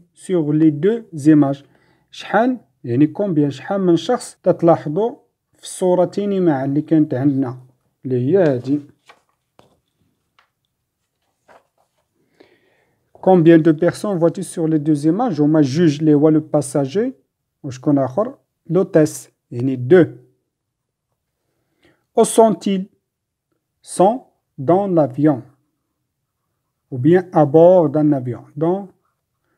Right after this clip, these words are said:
l'avion. سؤال،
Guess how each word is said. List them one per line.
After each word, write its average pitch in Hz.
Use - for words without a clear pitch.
l'avion. 135
سؤال، 190